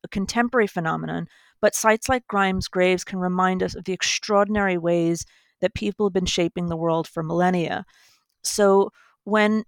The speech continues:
visitors attend, there's a visitor center and exhibition, but really the most exciting part is visiting one of the shafts.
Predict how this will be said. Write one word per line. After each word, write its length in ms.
visitors 600
attend, 840
there's 160
a 60
visitor 340
center 440
and 120
exhibition, 640
but 160
really 240
the 120
most 440
exciting 600
part 460
is 180
visiting 400
one 160
of 100
the 80
shafts. 560